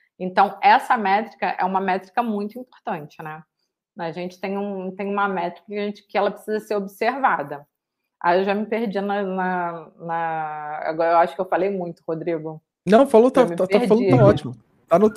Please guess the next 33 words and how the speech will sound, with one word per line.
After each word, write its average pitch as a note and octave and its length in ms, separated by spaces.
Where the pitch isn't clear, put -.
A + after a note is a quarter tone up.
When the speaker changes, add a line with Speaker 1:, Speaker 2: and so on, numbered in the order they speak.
Speaker 2:
toque. C3 140
Speaker 3:
tranquilo. C#3 480
Speaker 2:
Tá, - 60
tá F3+ 40
Speaker 1:
Entendi. F3 240
Speaker 2:
tranquilo. E3 440
Fica B3+ 240
tranquilo, F3+ 600
tá? D#3+ 240
E D3+ 60
até D3+ 180
aproveitando G3 580
Speaker 1:
É, - 80
é - 20
que B3 80
eu B3+ 60
Speaker 2:
assim - 100
Speaker 1:
sou C4 100
uma C#4 140
pessoa B3+ 380
hiperativa, A#3+ 720
entendeu? F#3 320
A F#3+ 60
cabeça F#3 500
Speaker 2:
Sim. F3 80
Speaker 1:
vai, G3+ 320
Speaker 2:
Relaxa. D#3 240
Speaker 1:
vai F3 200
Speaker 2:
A - 20
gente G#3+ 60
Speaker 1:
mexendo G3+ 500
aqui. F3+ 140
Speaker 2:
entende. F3+ 320